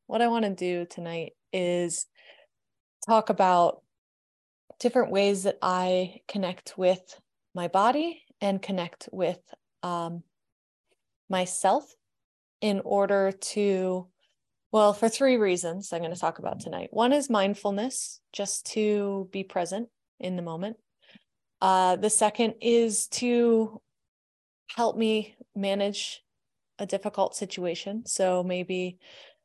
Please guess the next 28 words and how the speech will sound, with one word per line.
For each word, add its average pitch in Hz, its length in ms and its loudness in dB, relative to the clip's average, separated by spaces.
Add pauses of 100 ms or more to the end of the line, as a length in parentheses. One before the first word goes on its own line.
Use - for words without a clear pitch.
(200)
uh, 185 160 4
something 214 320 2
I'm 190 100 2
going 190 240 6
through 190 240 -4
is 180 160 -2
challenging, 185 720 0
I'm 170 100 -6
having 170 220 -6
a 160 80 -4
lot 160 140 -2
of 165 80 -4
emotion 196 420 -2
come 190 220 -4
up, 180 320 0
or 165 420 -2
something 190 240 -4
is 165 140 -6
physically 180 480 -4
difficult, 180 640 0
you 196 100 -4
know, 156 200 -4
whatever 220 360 4
it 180 100 4
is. 170 220 0
So 175 100 -2
it's - 220 -6
about 170 460 0